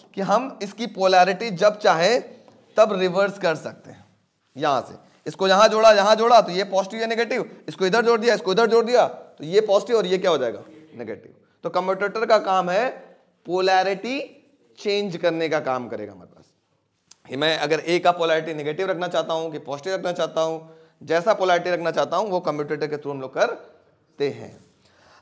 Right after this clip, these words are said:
अब सीरीज में यहां पर एक माइक्रो एमीटर कनेक्ट किया गया। ध्यान से ये सुनने वाली बात है, बहुत सारे बच्चे गलत करते हैं और ये लिख देते हैं एमए, ये गलत होता है। मिली एमीटर नहीं यूज़ होगा, यहां पर क्या यूज़ होगा?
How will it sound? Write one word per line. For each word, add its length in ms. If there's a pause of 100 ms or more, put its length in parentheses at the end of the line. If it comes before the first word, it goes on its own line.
अब 420
सीरीज 500
में 160
यहां 240
पर 140
एक 160
माइक्रो 580
एमीटर 380 (260)
कनेक्ट 260
किया 140
गया। 100
ध्यान 320
से 140
ये 80
सुनने 300
वाली 200
बात 220
है, 60
बहुत 200
सारे 120
बच्चे 220
गलत 240
करते 220
हैं 60
और 100
ये 160
लिख 140
देते 200
हैं 260
एमए, 320 (220)
ये 180
गलत 280
होता 220
है। 160 (1300)
मिली 320
एमीटर 320
नहीं 160
यूज़ 180
होगा, 220
यहां 180
पर 100
क्या 140
यूज़ 140
होगा? 200